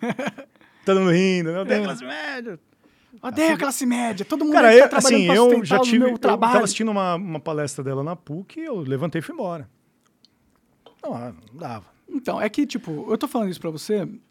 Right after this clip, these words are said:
Speaker 2: porque eu já conversei com outros professores, inclusive do Mackenzie, que eles, eles falaram pra mim que existe sim uma doutrinação ideológica dentro de certas áreas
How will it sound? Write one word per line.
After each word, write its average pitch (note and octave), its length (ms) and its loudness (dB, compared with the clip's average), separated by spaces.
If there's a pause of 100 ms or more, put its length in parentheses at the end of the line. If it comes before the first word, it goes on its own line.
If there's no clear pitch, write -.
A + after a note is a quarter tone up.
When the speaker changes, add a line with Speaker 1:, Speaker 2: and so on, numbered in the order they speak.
Speaker 2:
porque - 180 -10
eu G#3 40 2
já A3 140 -2
conversei C4 420 -6
com B3 160 -4
outros G#3 220 -6
professores, E3+ 800 -8
inclusive G#3 340 -8
do A#3+ 80 -4
Mackenzie, G3+ 580 -6 (800)
que G3 140 -4
eles, F#3 180 -6
eles G3 380 -6
falaram G3+ 360 -2
pra B3 160 -6
mim F#3 240 -8 (460)
que F#3 100 -8
existe G3+ 360 -6
sim D4 180 -4
uma C#4 100 0
doutrinação G#3+ 540 -8
ideológica F3+ 680 -8 (360)
dentro A3+ 320 -6
de B3 100 -8
certas G#3 540 -6
áreas F3 580 -6